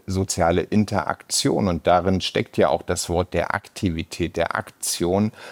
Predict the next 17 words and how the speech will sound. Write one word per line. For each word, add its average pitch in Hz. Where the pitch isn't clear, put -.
Und 92
das 127
ist, 127
glaube 82
ich, 85
der 80
Schlüssel. 78
Ich 76
muss 104
ins -
Tun 139
kommen, -
ich -
muss 95
ausprobieren, 92
ich -
muss 90